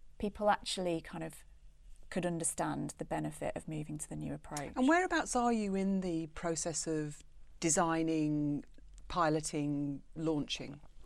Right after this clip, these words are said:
Speaker 1: So, um, a couple of weeks ago, just before LearnFest, um,
Speaker 2: And that's your big week's learning that you do, yeah?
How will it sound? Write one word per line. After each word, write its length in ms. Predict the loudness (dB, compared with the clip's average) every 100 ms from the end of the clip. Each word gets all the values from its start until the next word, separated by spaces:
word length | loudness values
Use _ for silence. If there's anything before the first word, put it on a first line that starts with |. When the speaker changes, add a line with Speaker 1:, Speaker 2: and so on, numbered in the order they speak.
| -12 -12 -16 4
Speaker 1:
So, 440 | 6 8 8 8 6
um, 260 | 6 6 2
a 80 | -2
couple 280 | -2 0 2
of 80 | 2
weeks 280 | 0 0 0
ago, 240 | 2 2
just 260 | 2 0 -2
before 300 | -2 0 2
LearnFest, 920 | 2 2 2 0 0 4 4 4 -4 -8 -18 -18 -12 -2
um, 400 | 0 2 2 0 -2
Speaker 2:
And 100 | -4
that's 180 | -2 0
your 140 | 0 2
big 320 | 0 0 -2 -14 -16 -12
week's 640 | -6 2 4 4 0 2
learning 580 | 6 8 8 6 6 4
that 120 | 2 0
you 120 | 0
do, 120 | 0
yeah? 340 | -2 -2 -4